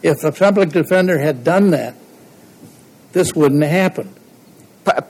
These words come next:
Speaker 2: potentially, Your Honor. I, I mean, in
Speaker 1: More
Speaker 2: a
Speaker 1: than potentially.
Speaker 2: Well, well, in, in, in the, it's, it's hard 'cause we haven't gotten to the discovery phase of this case yet. But, but in a lot of the public defen-, the
Speaker 1: No,
Speaker 2: public
Speaker 1: but, but
Speaker 2: defenders.
Speaker 1: if, if you, if, if you, I'm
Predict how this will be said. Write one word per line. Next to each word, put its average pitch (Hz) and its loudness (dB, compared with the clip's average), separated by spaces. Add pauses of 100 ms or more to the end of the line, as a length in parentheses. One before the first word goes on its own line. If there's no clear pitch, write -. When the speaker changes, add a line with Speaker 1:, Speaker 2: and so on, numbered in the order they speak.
Speaker 2:
potentially, 151 2
Your 113 4
Honor. 104 0
I, 120 4
I 135 0
mean, 135 4
in 151 4
Speaker 1:
More 175 6
Speaker 2:
a 180 4
Speaker 1:
than 170 2
potentially. 190 2
Speaker 2:
Well, - -16
well, 214 8
in, 214 4
in, 214 2
in 208 4
the, 196 0
it's, - 0
it's - 2
hard 226 4
'cause 156 0
we 170 4
haven't 170 4
gotten 165 6
to 165 2
the 147 2
discovery 156 2
phase 147 4
of 135 -2
this 143 0
case 180 2
yet. 98 2
But, 139 2
but 156 4
in 156 6
a 151 6
lot 160 6
of 139 -4
the 131 -2
public 156 2
defen-, 147 -2
the 143 4
Speaker 1:
No, 220 6
Speaker 2:
public 175 4
Speaker 1:
but, - 2
but 180 6
Speaker 2:
defenders. 147 2
Speaker 1:
if, - -2
if 170 0
you, 214 4
if, 190 4
if 180 2 (200)
you, 123 0
I'm 113 -6